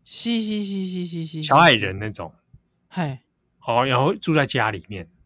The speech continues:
Speaker 1: 对，对，对，
Speaker 2: 啊，有自己的社会，
Speaker 1: 对，对。
Speaker 2: 有自己的那个制度。
Speaker 1: 好，好，好，好，
Speaker 2: 对不对？
Speaker 1: 好。
Speaker 2: 啊，你看《格列佛游记》嘛，是有类似的这种情节嘛。
Speaker 1: 嘿。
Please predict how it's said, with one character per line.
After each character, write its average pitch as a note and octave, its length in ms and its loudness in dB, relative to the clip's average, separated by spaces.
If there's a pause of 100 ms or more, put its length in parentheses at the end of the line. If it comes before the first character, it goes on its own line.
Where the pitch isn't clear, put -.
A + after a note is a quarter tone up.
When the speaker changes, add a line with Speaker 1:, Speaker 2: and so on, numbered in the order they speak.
(100)
Speaker 1:
对， G3+ 120 -2 (160)
对， D3 260 -12
对， C3+ 140 -14
Speaker 2:
啊， C#3+ 100 2
有 B2 100 0
自 E3+ 140 0
己 B2+ 100 -6
的 G#2 140 -4
社 A#2+ 320 0
会， A#2+ 180 0
Speaker 1:
对， G2+ 40 -2
对。 - 20 -4
Speaker 2:
有 F#2+ 80 -6
自 C3 160 -8
己 A2+ 120 -4
的 G2 140 -10
那 A2+ 100 -8
个 F#2+ 440 -10
制 A#2+ 220 -6
度。 G2 320 -8 (280)
Speaker 1:
好， F#3 360 -2
好， E3 220 -4
好， D3+ 180 -8
好， C#3 180 -12
Speaker 2:
对 B2+ 80 -4
不 A#2+ 60 -2
对？ A#2 180 -2
Speaker 1:
好。 D3 60 -4
Speaker 2:
啊， G3 60 8
你 G#3 200 4
看 D#3 180 2 (100)
《格 D#3 180 4
列 G3+ 160 8
佛 C3 180 2
游 B2+ 140 4
记》 C#3+ 200 -2
嘛， A2 140 -2
是 G#2+ 160 -8
有 G2+ 200 -10
类 D3+ 200 0
似 C3 180 -2
的 A#2 80 -2
这 B2+ 100 -4
种 G#2+ 180 -4
情 G#2+ 240 -10
节 F2+ 220 -10
嘛。 - 60 -20 (640)
Speaker 1:
嘿。 D#3 340 -8